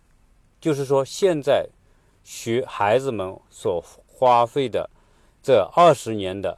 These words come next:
从幼儿园到大学毕业吧，二十多年的这个学习的过程，所付出的时间的代价，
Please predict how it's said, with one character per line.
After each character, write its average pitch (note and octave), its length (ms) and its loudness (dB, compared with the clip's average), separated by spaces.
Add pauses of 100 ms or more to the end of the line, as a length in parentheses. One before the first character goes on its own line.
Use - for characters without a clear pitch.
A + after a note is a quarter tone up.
(120)
从 A#2+ 400 -8
幼 D#3+ 180 2
儿 B2+ 80 6
园 F#2 340 -4
到 F2+ 300 -4 (1400)
大 C#3 160 4
学 A2+ 200 -6
毕 G#2+ 160 -14
业 A#2+ 180 -2
吧， - 260 -14
二 C3+ 140 2
十 A#2 140 -8
多 G#2+ 180 -2
年 G2 160 -8
的 F2 140 -12
这 G#2+ 120 -10
个 F2+ 260 -8 (600)
学 A2+ 400 -2
习 A2+ 240 -8
的 G2 160 -4
过 A#2+ 240 -2
程， E2+ 240 -12 (1300)
所 A2+ 240 0
付 E3+ 240 -4
出 C3 140 -6
的 A2 100 -2
时 A2 400 -8
间 B2+ 260 -2
的 G#2 120 -4
代 G#2 260 0
价， F2 220 -10